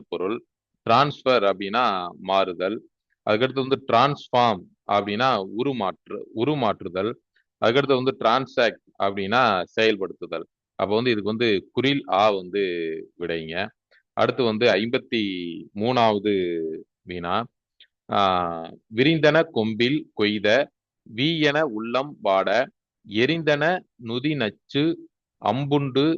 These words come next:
இரும்புலை புண்போல் நோசுப்." இரு-, ஆ, "இரும்புலை புண்போல் நோகப்." இதுல வந்து "உவமை உணர்த்தும் பொருளை தேர்க"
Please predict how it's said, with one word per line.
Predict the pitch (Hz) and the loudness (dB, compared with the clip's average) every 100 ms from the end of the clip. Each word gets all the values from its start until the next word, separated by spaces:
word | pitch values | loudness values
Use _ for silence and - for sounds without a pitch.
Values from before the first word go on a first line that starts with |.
| - _ _ _ _ - | -4 _ _ _ _ -8
இரும்புலை | 110 143 160 139 143 165 - _ - | -4 -2 -2 0 2 2 -2 _ -8
புண்போல் | 117 123 120 131 151 - _ _ _ _ - | -6 -4 2 4 4 0 _ _ _ _ -10
நோசுப்." | 107 110 113 110 110 - _ _ _ _ _ _ _ _ _ _ | -2 0 0 -2 -8 -8 _ _ _ _ _ _ _ _ _ _
இரு-, | 110 120 135 123 107 | 0 2 2 0 0
ஆ, | 104 95 90 90 87 - | 2 0 -4 -8 -14 -4
"இரும்புலை | 110 147 135 139 160 - | 0 0 2 2 2 0
புண்போல் | 123 127 123 156 143 | -4 -2 4 4 4
நோகப்." | 107 104 101 107 - _ _ _ _ - | 2 0 2 0 -2 _ _ _ _ -6
இதுல | 127 127 | 0 2
வந்து | 131 151 117 | 2 -2 -4
"உவமை | 120 160 170 165 143 | -2 0 2 0 -2
உணர்த்தும் | 117 117 107 147 139 | -4 -4 -4 -8 0
பொருளை | 139 143 156 160 160 | 4 6 6 4 2
தேர்க" | 107 101 | 2 2